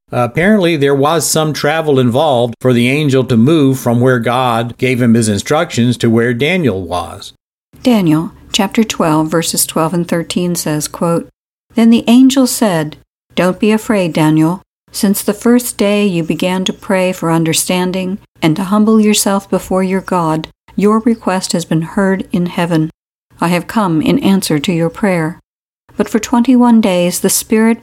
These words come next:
Speaker 2: prince of the kingdom of Persia blocked my way. Then Michael, one of the archangels, came to help me,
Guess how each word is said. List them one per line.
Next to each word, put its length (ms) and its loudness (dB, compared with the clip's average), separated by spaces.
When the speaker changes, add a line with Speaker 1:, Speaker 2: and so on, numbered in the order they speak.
Speaker 2:
prince 360 0
of 100 -2
the 80 0
kingdom 460 0
of 120 0
Persia 460 0
blocked 560 -2
my 180 2
way. 440 -2
Then 240 2
Michael, 480 0
one 200 -2
of 80 2
the 200 0
archangels, 840 -2
came 260 4
to 80 2
help 300 -2
me, 240 2